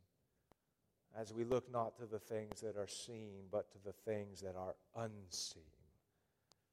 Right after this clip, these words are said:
For the things that are seen are transient. They pass away. They hear, they blow away like the wind. But the things that are unseen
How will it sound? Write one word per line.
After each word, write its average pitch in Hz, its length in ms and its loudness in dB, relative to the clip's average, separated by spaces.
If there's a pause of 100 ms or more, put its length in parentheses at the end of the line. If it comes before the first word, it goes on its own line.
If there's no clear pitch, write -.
(480)
For 98 60 -14
the 101 200 -12
things 135 240 -2
that 127 100 4
are 120 80 2
seen 131 520 -4 (100)
are 110 320 0 (260)
transient. 143 540 -6 (1700)
They - 180 -20
pass - 340 -4
away. 165 280 -4 (1300)
They 113 80 -14 (200)
hear, 170 480 2 (280)
they 107 120 -14 (180)
blow 151 380 8
away 143 520 6
like 120 200 0 (100)
the 110 60 -12
wind. 107 420 -8 (1400)
But - 180 -20
the - 200 0
things 135 320 4
that 123 140 10
are 120 340 6
unseen 110 580 -2